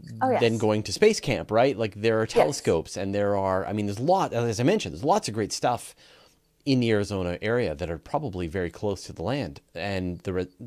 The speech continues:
Speaker 2: to the reservation area. And, you know, is there sort of more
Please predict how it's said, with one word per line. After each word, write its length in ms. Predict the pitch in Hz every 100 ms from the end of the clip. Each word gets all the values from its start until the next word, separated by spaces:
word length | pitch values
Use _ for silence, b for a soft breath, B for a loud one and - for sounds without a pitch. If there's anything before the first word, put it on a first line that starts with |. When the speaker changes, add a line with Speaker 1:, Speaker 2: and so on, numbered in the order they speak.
| -
Speaker 2:
to 120 | -
the 80 | 90
reservation 520 | 87 85 101 147 101
area. 260 | 80 78 76
And, 320 | 95 87 85 - b b b b b _
you 100 | 104
know, 280 | 87 76 87 - _ _
is 200 | 110 90
there 160 | 92
sort 220 | 87 - 92
of 80 | 90
more 680 | 92 95 98 95 95 90